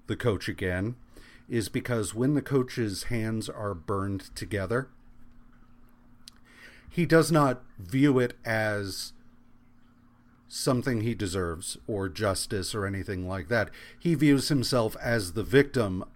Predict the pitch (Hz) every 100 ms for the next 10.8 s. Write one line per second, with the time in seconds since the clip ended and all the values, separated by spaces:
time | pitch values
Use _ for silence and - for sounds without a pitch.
0 | - 131 113 98 90 87 - - - -
1 | - - - - 104 110 107 101 110 95
2 | 90 95 - - 120 78 - - - -
3 | - - - 135 113 107 117 - - -
4 | - - 127 131 143 147 147 127 117 117
5 | 113 175 180 127 110 98 - 123 - -
6 | 180 117 104 98 - - - - 127 151
7 | 131 - - 110 113 135 110 104 92 -
8 | - 123 87 117 107 - 120 - 82 120
9 | 120 107 98 87 78 - - - 107 101
10 | 101 82 92 78 - 107 78 -